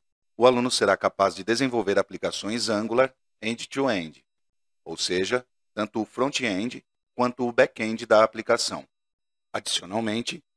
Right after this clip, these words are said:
será capaz de entender quais componentes e arquivos Genexus gera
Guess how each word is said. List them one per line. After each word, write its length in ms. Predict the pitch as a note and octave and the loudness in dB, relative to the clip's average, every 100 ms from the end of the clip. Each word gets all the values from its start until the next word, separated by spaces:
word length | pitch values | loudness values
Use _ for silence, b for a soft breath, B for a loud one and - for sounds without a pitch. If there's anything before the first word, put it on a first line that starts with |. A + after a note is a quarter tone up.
| _ | _
será 300 | - A2+ A2+ | 2 4 6
capaz 380 | A#2 - G#2 F2 | 4 2 2 2
de 100 | G2+ | -4
entender 480 | A#2+ B2+ A2+ F#2+ - | -4 -2 -2 -2 2
quais 260 | A#2+ C3+ | 4 4
componentes 800 | - B2+ B2 A2 F#2 E2+ G2 E2 | 4 -2 0 -2 -2 -6 -8 0
e 80 | G2+ | 0
arquivos 500 | F#2+ - F2 F2 E2 | 0 -4 -12 -12 -10
Genexus 560 | F#2 F2 D#2 - A#2 | -8 -8 -8 -6 -6
gera 460 | G2+ A2 G#2+ A#2 | 0 6 6 6